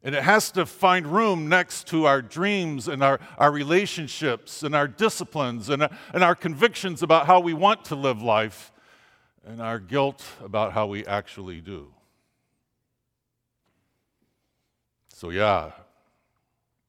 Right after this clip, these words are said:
some days it feels like it's all coming apart at the seams. Now, this is the point where I'm supposed to tell you that the challenge then is to pull stuff out of the bag.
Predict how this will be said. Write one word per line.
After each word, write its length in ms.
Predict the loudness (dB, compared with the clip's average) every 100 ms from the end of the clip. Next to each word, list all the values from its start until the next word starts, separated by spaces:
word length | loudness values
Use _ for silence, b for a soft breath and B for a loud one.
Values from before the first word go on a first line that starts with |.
| _ _ _ _ _ _
some 160 | _ -8
days 220 | -6 -6
it 100 | -10
feels 260 | -10 -10 -8
like 140 | -8
it's 180 | -10 -6
all 240 | -2 -2
coming 380 | -2 -10 -10 -10
apart 420 | -12 -6 -4 -4 -8
at 200 | -12 -12
the 80 | -18
seams. 800 | -18 -16 -14 -14 -18 _ -20 _ _ _ _ _ _ _ _ _ _ _ _ _ _ _ _ _ _ _ _ _ _ _ _ _ _ B B B B B B B _ _ _ 0
Now, 80 |
this 180 | 4 4
is 140 | 2 -10
the 80 |
point 400 | -12 -4 -2 -2
where 100 | 0
I'm 160 | 0 -2
supposed 480 | -6 -2 0 0 -4
to 80 | -8
tell 260 | -2 0
you 320 | 0 -2 -4 -4
that 280 | -2 -2
the 80 | -6
challenge 520 | -8 -4 -2 -4 -10
then 200 | -10 -8
is 120 | -8 -12
to 100 | -16
pull 260 | -12 -12
stuff 300 | -4 -4 0
out 160 | 0 0
of 80 | -2
the 80 |
bag. 320 | 0 2 2